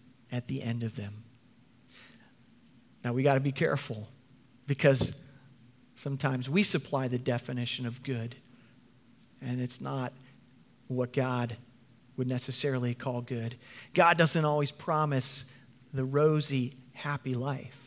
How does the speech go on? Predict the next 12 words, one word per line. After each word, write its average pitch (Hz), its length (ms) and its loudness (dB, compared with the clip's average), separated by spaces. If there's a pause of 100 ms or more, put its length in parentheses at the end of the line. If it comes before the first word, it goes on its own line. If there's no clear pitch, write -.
(220)
That's 123 240 -8
not 127 160 -8
what 123 100 -6
I'm 117 140 -6
saying 123 320 -4
at 117 80 -4
all. 123 400 -8 (400)
We 180 100 8
may 220 220 10
need 208 220 8
to 180 60 8
struggle 196 760 2